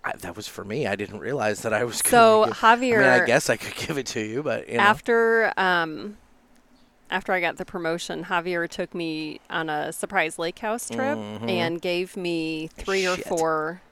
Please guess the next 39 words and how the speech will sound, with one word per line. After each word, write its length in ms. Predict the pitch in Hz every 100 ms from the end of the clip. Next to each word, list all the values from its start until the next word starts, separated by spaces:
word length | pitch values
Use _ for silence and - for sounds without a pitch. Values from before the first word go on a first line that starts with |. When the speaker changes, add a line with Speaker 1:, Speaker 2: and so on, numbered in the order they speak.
| _ _ _ _
Speaker 2:
Did 80 | -
you, 100 | 208
Ash? 460 | 165 156 165 - - -
Speaker 1:
That 100 | -
party 240 | 135 131
foul. 320 | - 131 131
Speaker 2:
Good 160 | 180 170
lu-, 100 | 156 -
not 260 | 208 226
the 80 | 226
first 240 | 226 214
time 160 | - 170
you've 120 | 156 -
done 140 | 156
that 160 | 147 -
today, 200 | 139 135
by 80 | -
the 140 | - -
way. 80 | 175 - -
Speaker 1:
No, 380 | 113 131 127 113 -
it's 240 | - -
not. 320 | 117 120 110 -
<laughs> 60 | - - - -
Yeah, 120 | 185 160
we 100 | 156
can 140 | 180
talk 200 | - 151
about 220 | 127 123
that 160 | 127 135
in 80 | 123
a 40 |
minute, 280 | 110 110 -
too. 260 | 135 131 - - - -
Speaker 2:
He 220 | - 247 240
took 260 | 269 254
me 240 | 240 220 202
on 360 | 190 196 185
a 240 | 180 170 165
trip 520 | - 403 190 175